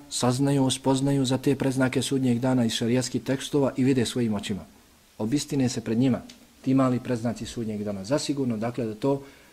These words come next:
učvršćuje njihov iman, povećava njihov iman. Slično se dešavalo i ashabima. Za vrijeme ashaba, radijallahu anhum ejma'in, mnogi mali predznaci sudnjeg dana se obistinili, poput, e, sukoba između Bizantinaca i Rimljana.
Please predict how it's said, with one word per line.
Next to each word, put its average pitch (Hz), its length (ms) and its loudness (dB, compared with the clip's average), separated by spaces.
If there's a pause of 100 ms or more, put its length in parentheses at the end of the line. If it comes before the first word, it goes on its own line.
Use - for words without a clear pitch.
(180)
učvršćuje 135 640 0
njihov 120 360 0 (140)
iman, 135 480 2
povećava 123 560 2 (300)
njihov 131 400 2 (120)
iman. 113 280 2 (260)
Slično 165 380 2
se 135 140 -4
dešavalo 135 460 0
i 135 80 2
ashabima. 123 600 0
Za 123 120 -4
vrijeme 127 320 0
ashaba, 131 460 -2
radijallahu 123 540 -2
anhum 135 300 -2
ejma'in, 127 400 -2
mnogi 147 280 0
mali 135 220 0
predznaci 127 440 -6
sudnjeg 120 320 -2
dana 120 260 2
se 151 180 -2 (500)
obistinili, 131 600 4
poput, 147 360 0 (640)
e, 113 140 -4
sukoba 147 500 4
između 147 460 2
Bizantinaca 131 760 0
i 147 80 4
Rimljana. 143 440 4